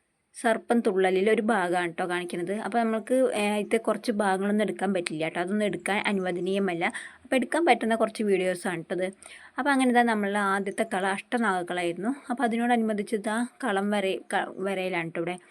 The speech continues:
അപ്പോൾ കളം വരയുന്നവരുടെ ഒരു അപാര കഴിവാണ് ട്ടോ. അഷ്ടനാഗക്കളാണ് ട്ടോ അവർ വരഞ്ഞെടുക്കണത്. അപ്പോൾ അതിന് വേണ്ടിയിട്ട് നമ്മൾ മെയിനായിട്ട് ഇതിൽ ചിരട്ടയാണ് ട്ടോ. ചിരട്ടയിൽ അടിയിൽ ഹോൾ ഇട്ടിട്ടാണ് അവർ ഈ കളത്തിലൂടെ പൊടികൾ കൊണ്ട്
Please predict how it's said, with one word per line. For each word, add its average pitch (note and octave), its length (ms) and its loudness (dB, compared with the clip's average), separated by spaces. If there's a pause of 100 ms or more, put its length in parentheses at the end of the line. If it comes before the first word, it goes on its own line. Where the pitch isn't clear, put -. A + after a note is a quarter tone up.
(280)
അപ്പോൾ F#3 220 -10
കളം G3 280 0
വരയുന്നവരുടെ G#3 580 0
ഒരു A3 120 0
അപാര F3 400 -2
കഴിവാണ് F3+ 500 -2
ട്ടോ. E3 120 -6 (340)
അഷ്ടനാഗക്കളാണ് G3+ 960 -2
ട്ടോ F#3 80 -4
അവർ F#3 120 -2
വരഞ്ഞെടുക്കണത്. F3 680 -4 (380)
അപ്പോൾ G#3 200 -2
അതിന് A3 200 2
വേണ്ടിയിട്ട് A#3 320 2
നമ്മൾ G#3 240 2 (420)
മെയിനായിട്ട് G#3+ 580 2
ഇതിൽ F#3+ 160 0 (120)
ചിരട്ടയാണ് G3+ 600 0
ട്ടോ. F3 180 -6
ചിരട്ടയിൽ A3 520 0
അടിയിൽ G3 340 2
ഹോൾ G3+ 400 0
ഇട്ടിട്ടാണ് F#3 440 -4
അവർ F#3+ 180 0
ഈ G3+ 160 -2 (100)
കളത്തിലൂടെ F3 640 -2 (440)
പൊടികൾ G#3 440 4
കൊണ്ട് F#3+ 280 2